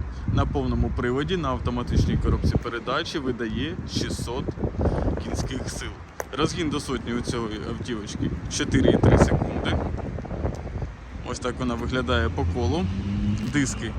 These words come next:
Р двадцять два, лазерна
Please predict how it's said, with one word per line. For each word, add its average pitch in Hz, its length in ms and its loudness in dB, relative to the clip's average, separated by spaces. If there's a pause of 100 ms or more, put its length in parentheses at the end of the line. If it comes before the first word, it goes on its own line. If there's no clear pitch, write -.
(140)
Р 135 180 6
двадцять 123 460 2
два, 123 320 4 (2750)
лазерна 135 520 4